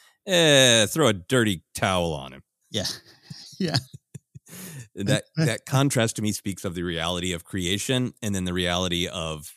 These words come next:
Speaker 1: th-, the reception of audiences is, is what makes a creation truly have power.
Speaker 2: Yeah, indeed. Indeed.
Speaker 1: Uh, I also have to point out that I've long been a deep, deep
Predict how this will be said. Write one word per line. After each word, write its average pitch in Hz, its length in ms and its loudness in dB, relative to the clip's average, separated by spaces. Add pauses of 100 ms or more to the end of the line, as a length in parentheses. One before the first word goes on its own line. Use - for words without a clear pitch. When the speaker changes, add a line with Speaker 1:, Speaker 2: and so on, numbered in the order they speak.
Speaker 1:
th-, 90 220 -12
the 98 220 -6
reception 95 420 -6
of 80 80 -8
audiences 85 460 -4 (120)
is, - 20 -8 (100)
is 87 160 -10
what 80 220 -10
makes 87 380 -8
a 85 60 -12
creation 78 540 -12 (120)
truly 117 500 -2
have 69 200 -18
power. - 300 -20 (260)
Speaker 2:
Yeah, 120 140 -6 (400)
indeed. 98 360 -8 (360)
Indeed. 123 320 -2 (400)
Speaker 1:
Uh, 78 320 -6 (100)
I 117 120 2
also 110 220 2
have 98 100 -4
to 107 100 -4
point 98 240 -4
out 90 220 -6
that 80 240 -6 (360)
I've 82 240 -8
long 95 580 -2 (120)
been 85 380 -6
a 78 100 -6 (300)
deep, 120 260 -4 (320)
deep 107 260 -2